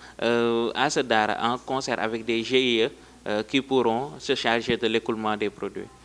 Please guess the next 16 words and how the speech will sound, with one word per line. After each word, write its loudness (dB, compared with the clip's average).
Il 0
y 6
aura 6
une 0
méthode 0
de 0
suivi 2
et 2
évaluation 0
qui 2
va 4
permettre 2
à 8
long 0
terme, 2
euh, 2